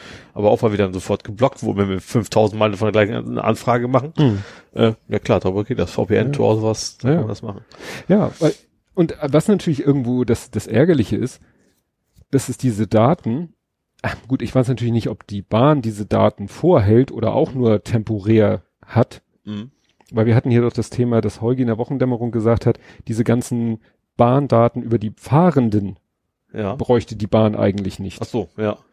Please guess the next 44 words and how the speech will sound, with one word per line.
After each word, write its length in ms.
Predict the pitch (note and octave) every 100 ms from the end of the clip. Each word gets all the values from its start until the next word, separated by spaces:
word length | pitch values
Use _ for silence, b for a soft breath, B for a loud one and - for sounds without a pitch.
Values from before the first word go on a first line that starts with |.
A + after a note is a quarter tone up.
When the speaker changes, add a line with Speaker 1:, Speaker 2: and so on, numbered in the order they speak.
| -
Speaker 2:
Hat 240 | B2+ -
sie 160 | A#2+ A2
aber 200 | A2 A2
wahrscheinlich. 600 | G#2+ A#2 G#2+ G2+ - -
Speaker 1:
Ja 120 | A2+
gut, 160 | B2+
da 200 | G#2+ F#2
war's 160 | A#2 G#2+
aber 80 | G#2+
nicht, 160 | G#2+
nicht, 260 | A2 A2 -
nicht 220 | A2+ -
der 100 | G2+
Zug 240 | - B2+ -
an 140 | G2
sich, 160 | G#2 B2
sondern 200 | A2 G2
da 40 |
ging's 200 | F#2+ G#2
ja 80 | A2+
um 60 | G2
die 40 |
Passagiere. 520 | F2+ F#2 F2+ C3+ E3
Speaker 2:
Ja, 180 | D3 E3
genau, 300 | A2 A#2 E3+ B2+
aber 100 | B2
Speaker 1:
Der 100 | B2+
Zug 260 | C3+ D3
ist, 200 | F3 -
würde 120 | D#3 D3
ja 40 |
keinen 240 | - C#3
stören. 320 | A#2+ D#3 C3+ F#2+
Also 180 | G2
das 240 | G2+ A2+ -
ist 80 | C3+
Speaker 2:
Ja. 140 | F3+
Speaker 1:
ja 140 | A2+
auch 120 | A#2 -
Datenschutzgründen 560 | C3+ C3 A#2+ A2+ A#2+
kein 160 | G2+ A#2+
Problem, 260 | A2 A#2+
wenn 100 | B2 G#2+
sie 180 | A2